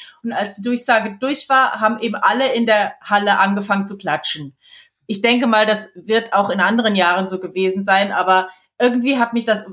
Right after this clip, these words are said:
unheimlich berührt und dann sag ich noch zu der Person, die mir gegenüberstand: „Och Gott, ich heul gleich.“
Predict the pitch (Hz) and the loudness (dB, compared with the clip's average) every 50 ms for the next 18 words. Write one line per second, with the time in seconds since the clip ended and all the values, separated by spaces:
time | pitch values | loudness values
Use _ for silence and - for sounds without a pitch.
0 | - _ 262 269 277 285 262 269 262 262 - - 240 - 247 240 262 285 285 - | -8 _ 0 0 2 2 2 0 0 -2 -2 -2 0 2 2 4 4 4 2 2
1 | - 247 247 240 240 233 220 233 233 233 330 311 - - 277 277 277 277 - - | 0 2 2 2 2 2 2 2 2 2 0 -4 -2 0 2 2 0 0 -4 -8
2 | - - 277 262 262 247 - - 226 226 226 247 247 233 233 262 262 240 247 254 | -6 -4 -2 0 0 0 0 -2 -2 -2 0 0 0 0 0 0 0 0 0 0
3 | 233 240 226 247 233 233 226 247 240 254 254 - - 247 240 240 247 220 - - | 0 0 0 0 -2 -2 -4 0 0 0 0 2 2 2 2 2 0 -4 -4 -2
4 | - 247 254 - 254 - - 254 247 240 254 277 320 240 - 170 165 170 180 202 | -2 -2 -2 -2 -6 -6 -2 2 4 4 4 2 2 0 0 2 2 4 4 4
5 | 233 320 - - - - | 2 0 0 -4 -8 -12